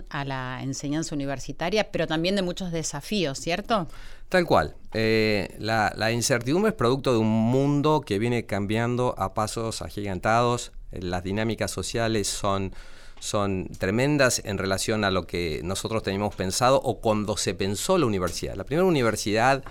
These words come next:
Speaker 2: Eh, en Occidente por lo menos, es la Universidad de Bolonia, estamos hablando del siglo once, y allí tenían como objetivo, eh, transmitir, eh, sobre todo valores religiosos, eh,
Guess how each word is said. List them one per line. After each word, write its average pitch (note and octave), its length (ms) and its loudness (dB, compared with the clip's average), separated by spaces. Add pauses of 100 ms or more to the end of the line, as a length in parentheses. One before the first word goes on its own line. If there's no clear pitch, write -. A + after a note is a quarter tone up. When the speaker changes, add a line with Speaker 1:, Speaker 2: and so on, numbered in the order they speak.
(380)
Speaker 2:
Eh, F2+ 680 0 (240)
en G#2 140 2
Occidente A2+ 520 2
por F#2+ 140 0
lo G2 100 2
menos, G#2 380 0
es F#2 120 -2
la F#2+ 100 0
Universidad F#2+ 420 0
de G#2 80 2
Bolonia, G#2+ 380 2
estamos G2 320 -4
hablando G2 260 0
del F2+ 100 -2
siglo G#2+ 420 0
once, A#2+ 480 0 (480)
y B2+ 140 2
allí F3+ 200 0
tenían A3 300 2
como D#3 200 4
objetivo, D#3 840 2
eh, A2 400 0
transmitir, C3 680 2 (320)
eh, A2+ 320 0
sobre C#3+ 160 0
todo G3 180 6
valores C3+ 380 4
religiosos, A#2 1160 2
eh, A2 400 -2